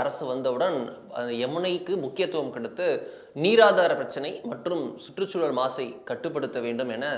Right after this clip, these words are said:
தீவிரமாக இறங்கியிருக்கிறது. லாஸ்ட் டென் டேஸ்ல மட்டும் தௌசண்ட் tons of waste எடுத்திருக்கிறதா சொல்றாங்க. நீங்களும் பல விஷயங்கள் மாற்றங்கள் நடந்துட்டு இருக்கு அருண் அப்படின்னு நீங்களே சொல்றத புரிஞ்சுக்க முடியுது. நம்ம அங்க அப்படின்னா, திரு குமார் விஸ்வாசோடைய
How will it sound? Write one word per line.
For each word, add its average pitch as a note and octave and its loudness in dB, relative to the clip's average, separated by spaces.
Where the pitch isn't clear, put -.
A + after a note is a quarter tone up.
தீவிரமாக E3 0
இறங்கியிருக்கிறது. A#2+ -6
லாஸ்ட் E3+ 8
டென் F3 4
டேஸ்ல F3+ 0
மட்டும் G#3+ 0
தௌசண்ட் F#3+ 4
tons E3 2
of C3+ -2
waste D#3 -2
எடுத்திருக்கிறதா C3 0
சொல்றாங்க. B2 -2
நீங்களும் G#3+ 8
பல E3 10
விஷயங்கள் F3 2
மாற்றங்கள் E3+ 6
நடந்துட்டு E3 4
இருக்கு D#3+ -2
அருண் E3 2
அப்படின்னு D3 0
நீங்களே C#3+ 0
சொல்றத B2+ 2
புரிஞ்சுக்க C#3 -4
முடியுது. A#2 -2
நம்ம B3 4
அங்க B3 8
அப்படின்னா, A#3+ 8
திரு F#3 6
குமார் A#3+ 6
விஸ்வாசோடைய D#3 0